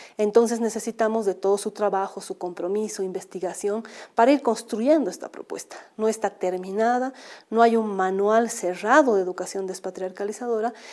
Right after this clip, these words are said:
es más bien la convocatoria a que ustedes construyan desde su territorio, desde su contexto político, cultural,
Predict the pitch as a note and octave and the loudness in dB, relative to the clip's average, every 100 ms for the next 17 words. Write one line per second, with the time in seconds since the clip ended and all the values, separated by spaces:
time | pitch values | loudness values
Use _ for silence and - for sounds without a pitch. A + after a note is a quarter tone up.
0 | - A#3 A3+ A3 A3+ A3 G#3 G3 F#3 F#3+ | -4 0 0 0 2 0 0 -4 -2 -4
1 | F3+ G#3 A#3 B3 B3 - - G3+ - A#3 | -4 0 0 0 -4 -8 -12 -14 -4 -2
2 | A3+ A#3 - F#3+ G3 - - D4+ C#4+ B3+ | -2 -4 -8 -8 -8 -12 -2 0 2 2
3 | B3+ B3+ - - - B3+ C#4 A#3+ A#3+ G3+ | 0 -4 -10 -18 4 8 10 8 2 -6
4 | G3 F#3 F#3+ A#3 A#3 A3+ A3 F3+ C4+ B3+ | -6 -6 -4 0 0 2 0 4 4 4
5 | A#3 - - F#3+ F#3+ A3 - F#3 - F3+ | -2 -6 -8 -8 -4 -4 -4 -10 -6 -6
6 | F#3 G3+ - - F#3 F#3+ F3+ - G3+ G3+ | -6 -10 -14 -18 -12 -10 -10 -4 -2 2
7 | A3 A#3+ | 2 2